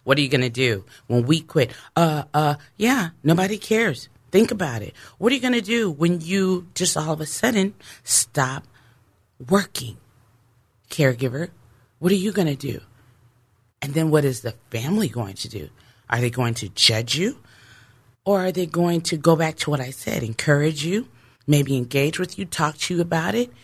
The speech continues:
Yeah, you've quit now. Now what? Oh, oh, uh-oh.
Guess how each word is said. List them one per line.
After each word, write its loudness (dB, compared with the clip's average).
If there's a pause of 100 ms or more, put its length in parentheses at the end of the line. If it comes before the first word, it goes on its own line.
(160)
Yeah, 4
you've -2
quit 6
now. 0
Now 2
what? -2 (640)
Oh, -2 (160)
oh, -2
uh-oh. 2